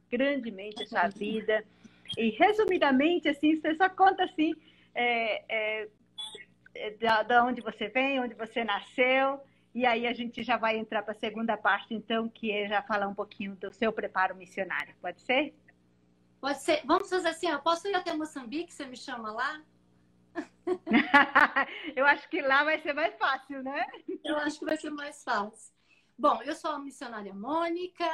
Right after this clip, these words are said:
Speaker 2: eu nasci numa fazenda no interior de São Paulo, entre São Paulo e Minas Gerais, sul de Minas. É, sou a décima primeira filha em uma família de onze irmãos.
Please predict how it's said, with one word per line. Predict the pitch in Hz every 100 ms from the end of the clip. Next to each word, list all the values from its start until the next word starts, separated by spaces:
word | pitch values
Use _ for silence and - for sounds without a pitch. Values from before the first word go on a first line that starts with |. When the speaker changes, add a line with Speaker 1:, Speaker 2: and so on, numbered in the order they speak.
| 320
Speaker 2:
eu | 294
nasci | 269 285 -
numa | 277 262 285
fazenda | 277 233 240 247 269 269
no | 262
interior | - 247 240 247 254 233
de |
São | - 254 226
Paulo, | - 226 247 254 247
entre | 247 226
São | 240 254 233
Paulo | 233 220 220
e | 214
Minas | 214 220 214 208
Gerais, | 196 185 208 262 320 - _ _ _ _ _
sul | - 254
de | 208 220
Minas. | 262 330 320 339 - _ _ _ _ _ -
É, | 226 233 233 240
sou | 240 294
a | 285
décima | 285 339 330 302
primeira | 294 269 247 220
filha | - 285 320 330
em | 311 262
uma | 262
família | 262 254 247 233 214
de | 233
onze | 220 214 208
irmãos. | 202 233 294 311 320 - -